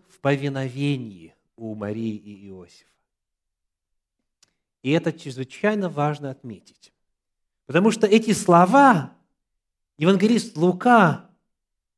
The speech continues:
оставляет после упоминания того факта, что Иисус во время этого путешествия в Иерусалим осознал, кто Он.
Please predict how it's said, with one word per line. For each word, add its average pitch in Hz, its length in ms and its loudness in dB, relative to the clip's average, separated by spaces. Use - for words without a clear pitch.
оставляет 160 960 -2
после 254 480 0
упоминания 202 640 4
того 202 260 4
факта, 277 460 2
что 202 300 0
Иисус 185 720 0
во 156 120 -4
время 233 320 2
этого 202 260 2
путешествия 190 540 0
в 165 60 -2
Иерусалим 196 760 0
осознал, 170 560 -2
кто 208 240 -4
Он. 165 380 -6